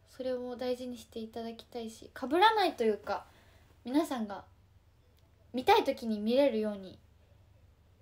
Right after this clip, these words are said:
「今空いてるぜ」ってなったら、はい、うん、「空いてる」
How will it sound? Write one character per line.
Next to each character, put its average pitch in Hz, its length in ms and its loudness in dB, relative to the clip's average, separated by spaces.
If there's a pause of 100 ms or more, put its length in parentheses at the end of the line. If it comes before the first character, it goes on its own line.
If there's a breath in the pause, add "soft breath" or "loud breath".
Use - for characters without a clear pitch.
(500)
「今 427 160 4
空 415 140 8
い 427 60 2
て 453 100 6
る 480 40 8
ぜ」 480 380 10
っ - 40 -20
て 277 80 0
な 277 100 2
っ 277 60 -6
た 240 100 2
ら、 220 60 -6 (300)
は 254 100 2
い、 226 80 -2
う 269 100 -4
ん、 - 80 -12
「空 370 120 6
い 466 60 0
て 453 80 4
る」 466 60 4